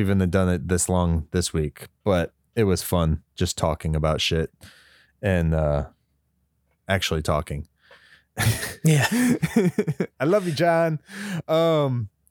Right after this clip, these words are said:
Speaker 1: with that said, Tivis, what did you think of today's show?
Speaker 2: I liked it.
Speaker 1: Awesome. Also, Tivis.
Speaker 2: But I do miss John.
Speaker 1: Also, Tivis, what did you think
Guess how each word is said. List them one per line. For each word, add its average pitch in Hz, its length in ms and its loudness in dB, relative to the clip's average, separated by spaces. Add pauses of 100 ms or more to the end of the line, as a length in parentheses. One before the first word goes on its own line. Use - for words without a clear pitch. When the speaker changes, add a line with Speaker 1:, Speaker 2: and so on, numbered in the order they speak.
(360)
Speaker 1:
with 208 200 2
that 165 240 0
said, 135 320 0
Tivis, 139 600 0
what 147 160 2
did 147 160 2
you 127 100 2
think 120 260 0
of 110 100 2
today's 95 420 2
show? 73 520 -2 (1120)
Speaker 2:
I 156 100 0
liked 220 300 2
it. - 180 -2 (240)
Speaker 1:
Awesome. 87 760 2 (280)
Also, 147 360 2
Tivis. 143 180 2
Speaker 2:
But 143 40 4
I 147 100 6
do 180 120 4
miss 175 220 2
John. 131 480 0 (540)
Speaker 1:
Also, 101 300 2
Tivis, 87 420 0
what 107 160 0
did 98 160 0
you 92 100 2
think 90 560 -2